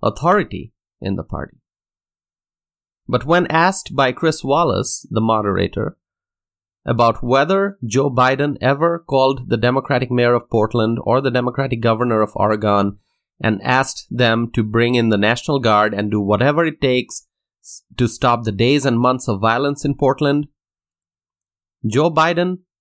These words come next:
shockingly answered that he does not hold public office now. He said that he is a former vice president, he tried to completely escape from answering the question.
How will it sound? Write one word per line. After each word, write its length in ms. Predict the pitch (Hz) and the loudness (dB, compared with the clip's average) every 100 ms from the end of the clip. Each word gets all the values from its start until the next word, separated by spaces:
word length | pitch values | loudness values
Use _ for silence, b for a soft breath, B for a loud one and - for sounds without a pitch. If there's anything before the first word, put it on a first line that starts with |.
| _ | _
shockingly 680 | - - 135 170 190 190 185 | -12 0 0 0 0 0 2
answered 680 | 151 127 123 131 120 120 127 _ _ _ _ _ _ - | 2 2 0 2 2 2 -2 _ _ _ _ _ _ -10
that 260 | 107 113 - | -2 -2 0
he 180 | 135 135 | -2 0
does 220 | 120 110 | 0 2
not 300 | 120 131 139 | 2 0 -2
hold 400 | - 123 123 - | -2 0 0 -2
public 400 | 110 104 104 101 | 0 2 0 0
office 500 | 95 90 - 92 - | -2 -2 -4 -6 -6
now. 420 | - - - 117 _ _ _ _ _ _ _ _ _ _ _ _ _ _ _ _ _ | -10 -12 -16 -20 _ _ _ _ _ _ _ _ _ _ _ _ _ _ _ _ _
He 140 | 127 | -2
said 260 | - 175 147 | 2 0 2
that 160 | 127 | -2
he 120 | 120 135 | -2 -2
is 100 | 107 | -2
a 100 | - | 0
former 400 | 151 185 156 98 | 0 2 2 2
vice 280 | 92 92 | 0 -2
president, 560 | - 87 65 65 - - _ _ _ _ _ _ _ _ _ _ - | -8 -10 -10 -14 -18 -18 _ _ _ _ _ _ _ _ _ _ -4
he 120 | 131 | -2
tried 300 | - 180 180 | 2 0 0
to 80 | 180 | -2
completely 600 | 160 147 196 202 196 165 | 0 0 -2 0 2 2
escape 600 | 135 - 156 120 98 - | 0 -2 0 2 0 -2
from 180 | 107 110 | 0 2
answering 420 | 120 123 117 110 | 0 -2 -2 -2
the 100 | 101 | -4
question. 600 | - 147 139 - - | -6 -8 -8 -14 -20